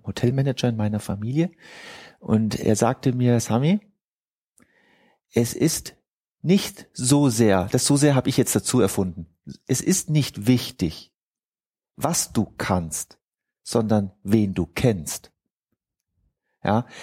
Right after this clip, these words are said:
also, und das spielt so ein bisschen, natürlich sp-,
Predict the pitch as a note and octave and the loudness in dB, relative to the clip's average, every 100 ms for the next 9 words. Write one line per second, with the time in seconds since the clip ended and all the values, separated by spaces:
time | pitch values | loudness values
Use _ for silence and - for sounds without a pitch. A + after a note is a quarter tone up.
0 | - A#2+ A#2 - - A#2+ C3+ - - - | -4 0 0 -2 -4 0 0 0 -2 2
1 | F#3+ F#3 - C#3 D3 F3 F#3+ F3+ E3 D#3 | 2 2 -2 0 2 2 2 2 2 0
2 | - B2 - D3+ - - | -2 -4 0 -2 -2 -8